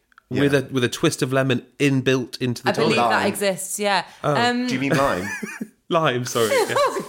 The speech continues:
Speaker 3: God.
Speaker 2: Fucking hell. Jesus. How can one word, that's really two words, cause so much confusion?
Speaker 1: So, it, I'll, excuse me, can I have a gin and slim lime tonic?
Speaker 2: So, <laughs> with a bumper gin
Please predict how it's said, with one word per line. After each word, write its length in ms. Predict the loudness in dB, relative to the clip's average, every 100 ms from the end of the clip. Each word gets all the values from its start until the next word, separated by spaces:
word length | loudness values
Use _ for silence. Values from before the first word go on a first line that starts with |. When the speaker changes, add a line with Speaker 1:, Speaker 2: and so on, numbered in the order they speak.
| 0
Speaker 3:
God. 100 | 2
Speaker 2:
Fucking 200 | 2 2
hell. 800 | 2 2 2 -2 -6 0 0 0
Jesus. 800 | -2 0 2 0 -2 -2 -10 -20 -18 -10 -6 -6
How 300 | -2 0 0
can 220 | 2 0 2
one 260 | 2 2
word, 520 | 2 2 4 2 0 -8 -20 -18 -16 -12
that's 140 | -8 -2
really 200 | 0 0
two 260 | 0 0 0
words, 340 | 0 0 -4 -16 -20 -20
cause 260 | -2 -2 0
so 280 | -2 0 0
much 240 | -2 -4
confusion? 300 | -6 -4 -4
Speaker 1:
So, 160 | 0 2
it, 200 | 2 -2 -2
I'll, 220 | 0 0
excuse 440 | -2 -14 -14 -6 -2
me, 100 | -2
can 80 | -2
I 20 |
have 80 | -2
a 100 | -4
gin 400 | -2 0 -2 -4
and 140 | -6 -4
slim 400 | -4 -2 0 2
lime 380 | 2 2 0 -6 -10
tonic? 380 | -4 -2 -4 -8 -14
Speaker 2:
So, 180 | -4 0 0 -2 -8
<laughs> 320 | -10 -12 -6
with 120 | -2 0
a 60 |
bumper 400 | 0 -2 -2 -2
gin 480 | -2 0 0 2 -2